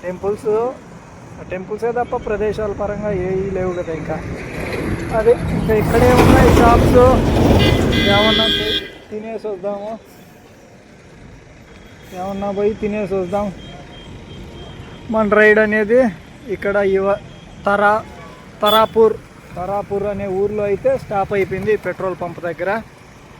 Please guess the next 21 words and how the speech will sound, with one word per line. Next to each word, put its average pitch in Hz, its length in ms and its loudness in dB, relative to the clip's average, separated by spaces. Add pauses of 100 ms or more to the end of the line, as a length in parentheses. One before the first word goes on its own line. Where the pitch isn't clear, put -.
(960)
ఇది 185 180 8
ఏమో 180 320 8
ఇది 214 160 8
తింటున్నాం, 208 540 4
వడాపావ్ 208 480 6
అయితే 202 260 2
కాదు, 185 300 2
ఇది 254 200 -4
వేరేది. 208 600 4 (880)
So 190 100 -4
ఇక్కడైతే 190 640 0
ఈ 208 40 2
ఆర్చ్ 208 540 0
ఎంట్రన్స్ 202 600 -4 (420)
అదే 190 240 -6 (440)
తార-, 196 300 -4 (1000)
ఆ 170 340 -6
పేరు 180 200 -8
కూడా 196 160 -6
మర్చిపోయినా 185 600 -10
పో, 170 200 -10